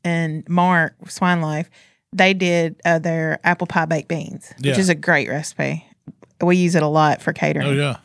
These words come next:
Speaker 1: Um, he cooked 'em at home, and then he, uh,
Speaker 2: Had
Speaker 1: he
Speaker 2: 'em in,
Speaker 1: didn't
Speaker 2: he vacuum
Speaker 1: he
Speaker 2: sealed.
Speaker 1: vacuum sealed
Speaker 2: Yeah.
Speaker 1: them in bags and brought 'em over in vacuum sealed bags.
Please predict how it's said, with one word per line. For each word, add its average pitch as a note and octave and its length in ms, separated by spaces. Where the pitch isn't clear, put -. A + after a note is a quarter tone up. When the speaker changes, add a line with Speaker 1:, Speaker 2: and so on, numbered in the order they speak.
Speaker 1:
Um, E3+ 380
he F3+ 100
cooked G3+ 280
'em G#3 80
at A3 80
home, D#3+ 480
and F3 180
then D#3 340
he, E3 360
uh, D3+ 320
Speaker 2:
Had - 60
Speaker 1:
he D3+ 60
Speaker 2:
'em G#3+ 80
in, F#3+ 140
Speaker 1:
didn't - 120
Speaker 2:
he E3 100
vacuum G3 360
Speaker 1:
he F3 100
Speaker 2:
sealed. C#3+ 100
Speaker 1:
vacuum G3+ 360
sealed G3+ 320
Speaker 2:
Yeah. G#3+ 60
Speaker 1:
them A3 60
in A3 100
bags E3+ 580
and F3+ 180
brought E3 260
'em D#3+ 120
over D#3+ 520
in E3 140
vacuum E3 300
sealed D#3 220
bags. E3 460